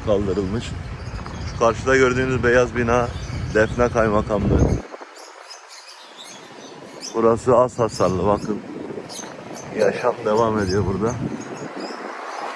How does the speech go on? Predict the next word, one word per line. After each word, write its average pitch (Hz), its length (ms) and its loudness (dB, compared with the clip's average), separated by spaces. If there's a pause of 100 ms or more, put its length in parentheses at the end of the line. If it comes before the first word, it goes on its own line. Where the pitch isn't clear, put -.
(2750)
Berbat 113 300 0